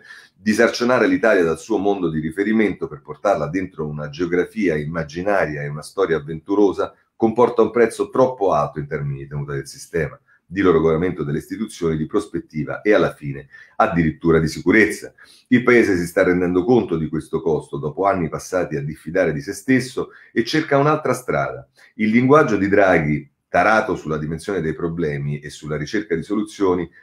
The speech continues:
l'istituzionaz-, l'istituzionalizzazione progressiva dei Cinque Stelle nel passaggio da Grillo a Conte", bah, oddio, insomma, questo leggendo i giornali non si direbbe proprio, ma insomma, isolano la doppia destra di Salvini e Meloni come un'anomalia,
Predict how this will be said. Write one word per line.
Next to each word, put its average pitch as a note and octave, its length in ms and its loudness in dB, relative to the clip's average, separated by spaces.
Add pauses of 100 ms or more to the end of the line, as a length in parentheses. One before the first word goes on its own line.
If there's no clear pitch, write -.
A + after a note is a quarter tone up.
l'istituzionaz-, F#2 1000 0
l'istituzionalizzazione G2 1600 0
progressiva D#2+ 640 0
dei C#2+ 120 -4
Cinque E2+ 340 -8
Stelle E2+ 320 0
nel C#2 160 -4
passaggio D2 480 -4
da C#2+ 120 -4
Grillo D#2+ 260 0
a D#2 100 -4
Conte", A2 380 4
bah, D#2 220 -2
oddio, D2+ 220 -8
insomma, D2 260 -6
questo E2+ 360 0 (200)
leggendo E2 340 2
i E2 60 2
giornali F2+ 320 4
non D2+ 140 2
si D#2 120 -6
direbbe D#2 300 4
proprio, - 240 -8
ma F#2+ 120 2
insomma, - 240 -6 (520)
isolano D3+ 580 6
la G#2+ 100 6
doppia A#2+ 380 6
destra G#2+ 360 2
di F2+ 80 -2
Salvini F2 380 -2
e E2+ 40 0
Meloni A#2 420 2
come G2+ 220 -4
un'anomalia, G#2 640 4